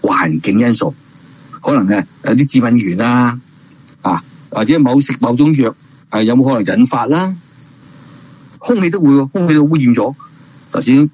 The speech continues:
主持人都講咗啦，而家社會咧，因為空氣問題啦，下，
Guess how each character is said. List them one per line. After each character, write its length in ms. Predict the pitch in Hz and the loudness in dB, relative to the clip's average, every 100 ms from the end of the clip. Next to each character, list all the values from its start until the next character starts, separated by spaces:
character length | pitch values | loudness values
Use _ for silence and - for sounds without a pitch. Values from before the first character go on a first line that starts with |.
| _ _ | _ _
主 120 | - | -2
持 120 | - | 0
人 80 | 170 | -2
都 60 | 123 | -2
講 180 | 98 | 0
咗 120 | 117 110 | 0 0
啦， 140 | - - _ - - - | -4 -10 _ -18 -18 -2
而 80 | 110 | 0
家 60 | |
社 200 | 151 120 | 2 0
會 100 | 120 | 0
咧， 240 | 127 151 147 - - - - | 2 0 -2 -10 -16 -16 -14
因 160 | - 131 | -4 0
為 40 | |
空 160 | 127 131 | 2 2
氣 120 | 123 | 2
問 120 | 104 | -2
題 140 | 95 - | -2 -2
啦， 180 | 110 127 | -2 -2
下， 300 | - 123 | -2 -2